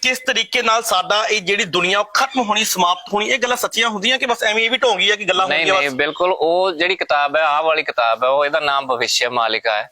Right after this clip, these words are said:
Speaker 1: ਹੂੰ।
Speaker 2: ਇਹ ਉੜੀਆ ਦੇ ਵਿੱਚ ਲਿਖੀ ਗਈ ਹੈ।
Speaker 1: ਉੜੀਆ ਦੇ ਵਿੱਚ?
Speaker 2: origignal ਜਿਹੜੀ ਹੈ।
Speaker 1: ਠੀਕ ਹੈ।
Speaker 2: ਇਹ ਟਰਾਂਸਲੇਟ ਹੈ।
Speaker 1: ਹੂੰ।
Speaker 2: ਤੇ ਇਹਦੇ ਵਿੱਚ ਜੋ ਡੇਟਾਂ ਦਿੱਤੀਆਂ ਗਈਆਂ
Speaker 1: ਠੀਕ ਹੈ।
Speaker 2: ਕਿ ਇਸ ਤਰੀਕ ਨੂੰ ਆਹ ਹੋਊਗਾ, ਤਾਂ ਉਦਾਂ, ਉਦਾਂ ਹੋਇਆ।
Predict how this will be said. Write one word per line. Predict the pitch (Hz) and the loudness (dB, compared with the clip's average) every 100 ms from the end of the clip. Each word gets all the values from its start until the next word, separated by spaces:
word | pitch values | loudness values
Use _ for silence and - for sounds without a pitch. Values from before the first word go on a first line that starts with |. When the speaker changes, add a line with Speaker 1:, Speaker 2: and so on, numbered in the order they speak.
| - | -4
Speaker 1:
ਹੂੰ। | 180 156 170 - - - - - - | -2 -2 -4 -6 -18 -20 -20 -8 -4
Speaker 2:
ਇਹ | 156 160 170 - | 0 0 0 0
ਉੜੀਆ | 156 165 175 | 0 0 0
ਦੇ | 170 170 | 0 0
ਵਿੱਚ | 160 147 | -2 -2
ਲਿਖੀ | 131 - 120 | -4 -2 -2
ਗਈ | 104 101 | -2 -2
ਹੈ। | 110 151 | -4 -4
Speaker 1:
ਉੜੀਆ | 185 170 160 | -4 0 0
ਦੇ | 131 | 0
ਵਿੱਚ? | 123 - | -2 -4
Speaker 2:
origignal | 113 131 139 147 | -2 -2 0 0
ਜਿਹੜੀ | 131 139 139 | 0 0 0
ਹੈ। | 151 - - - _ | -4 -8 -20 -20 _
Speaker 1:
ਠੀਕ | - 156 151 | -8 -4 -4
ਹੈ। | 143 | -2
Speaker 2:
ਇਹ | 143 | -4
ਟਰਾਂਸਲੇਟ | 143 135 135 147 139 131 | 0 -2 -2 0 0 0
ਹੈ। | 120 156 - - - | -2 -4 -10 -14 -8
Speaker 1:
ਹੂੰ। | 143 131 - _ | -6 -6 -10 _
Speaker 2:
ਤੇ | 131 139 147 147 - - | -2 0 2 0 -2 -4
ਇਹਦੇ | 180 | -2
ਵਿੱਚ | 214 214 208 | -2 -2 -2
ਜੋ | 165 185 208 | 0 0 0
ਡੇਟਾਂ | 214 165 170 190 | 0 0 -2 -2
ਦਿੱਤੀਆਂ | 185 151 180 175 | -4 -4 -2 0
ਗਈਆਂ | 160 151 123 - _ - | 0 0 -2 -6 _ -6
Speaker 1:
ਠੀਕ | 175 151 | -4 -2
ਹੈ। | 147 | -2
Speaker 2:
ਕਿ | 139 | 0
ਇਸ | 156 127 151 160 | 0 2 0 0
ਤਰੀਕ | - 165 160 | -2 -2 0
ਨੂੰ | 165 160 | 0 2
ਆਹ | 175 | 0
ਹੋਊਗਾ, | 151 123 117 123 | 0 0 0 0
ਤਾਂ | - | 0
ਉਦਾਂ, | - 156 160 185 | -2 -2 0 -2
ਉਦਾਂ | 185 196 | 0 -2
ਹੋਇਆ। | 185 220 226 | 0 2 2